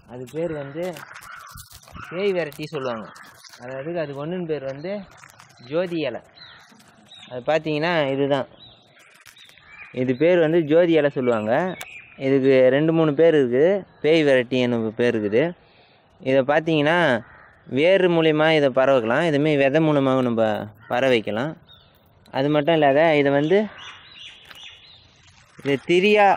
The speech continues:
அஹ், விளக்கெண்ணெயில நல்லெண்ணெயில வந்து இதை இதுமாரி திரியா பயன்படுத்துவாங்க. திரிக்கு பதில் இதை சுருட்டி இதை வந்து விளக்குல வந்து தொட்டு நீங்க வச்சீங்கன்னா நீண்ட நாள் வந்து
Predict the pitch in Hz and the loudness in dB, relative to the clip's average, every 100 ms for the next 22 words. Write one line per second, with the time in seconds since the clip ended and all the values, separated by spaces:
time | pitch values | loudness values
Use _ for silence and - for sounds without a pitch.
0 | - - 135 131 127 120 123 - - - | -2 -6 -2 0 0 -4 -8 -16 -20 -20
1 | - - 139 151 185 180 170 147 139 135 | -20 -8 -2 0 0 0 -2 0 0 2
2 | 160 160 - 135 151 170 160 143 131 120 | 2 0 -4 -2 0 2 2 2 2 0
3 | 127 160 190 - - - - - - - | 2 2 0 -6 -20 -20 -20 -20 -20 -18
4 | - 127 131 127 135 147 175 190 - 151 | -6 0 2 2 2 2 2 0 -2 2
5 | 165 170 143 131 117 104 104 95 90 - | 2 2 2 0 0 -2 -4 -4 -10 -20
6 | - _ - - 156 175 180 151 151 160 | -20 _ -20 -6 0 2 2 2 4 4
7 | 196 165 139 - 156 175 170 190 202 - | 4 4 2 2 2 2 4 2 2 -6
8 | _ _ _ _ _ _ - 135 139 143 | _ _ _ _ _ _ -6 -2 2 4
9 | 170 156 131 123 143 160 156 135 139 135 | 4 4 4 2 2 2 2 2 2 2
10 | 131 156 156 139 127 - 147 147 170 156 | 0 2 2 2 0 0 0 2 2 4
11 | 185 175 160 160 156 139 160 | 4 4 2 2 2 2 4